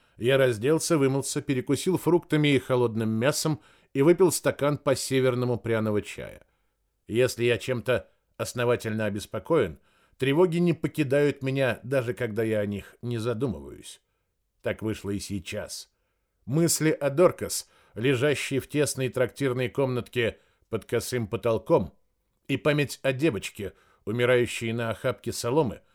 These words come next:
пусть сам я того и не осознавал, изрядно притупили и мое зрение, и слух.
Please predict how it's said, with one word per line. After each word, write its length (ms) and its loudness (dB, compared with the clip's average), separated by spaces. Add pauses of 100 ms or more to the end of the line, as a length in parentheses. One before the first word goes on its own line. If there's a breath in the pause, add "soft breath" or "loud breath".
(300 soft breath)
пусть 240 0
сам 300 2
я 160 6
того 320 2
и 180 -2
не 140 0
осознавал, 920 2
изрядно 600 0
притупили 640 -2
и 200 -4
мое 260 2
зрение, 540 -2
и 160 -8
слух. 480 -14